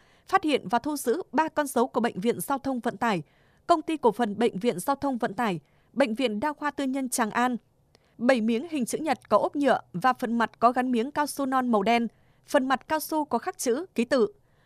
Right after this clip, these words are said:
Mười bốn giấy A ba khám sức khỏe của một số bệnh viện đã đóng dấu và chữ ký xác nhận nhưng không có thông tin người khám. Quân và vợ là Nguyễn Thị Huế đang làm công nhân tại khu công nghiệp Bắc Thăng Long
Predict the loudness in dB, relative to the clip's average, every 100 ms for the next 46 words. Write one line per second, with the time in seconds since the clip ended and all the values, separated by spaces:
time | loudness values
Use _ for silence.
0 | _ -2 0 0 0 -2 0 -2 -2 -2
1 | -2 -4 -4 -4 -6 -4 -4 -2 -2 -2
2 | -2 0 0 0 -2 -2 -2 0 0 0
3 | 2 2 0 -10 _ 2 2 2 -4 -2
4 | 0 0 -2 2 2 2 _ _ -2 -2
5 | -2 -2 -2 0 -2 -4 -2 0 0 2
6 | 2 0 -2 _ _ _ _ _ _ 4
7 | 4 4 0 2 2 2 0 0 2 2
8 | -2 -2 -2 2 2 0 -4 0 0 0
9 | -2 -2 -2 -2 -2 -4 -2 -2 -2 -2
10 | -2 0 -2 -2 -4 -4 -2 2 2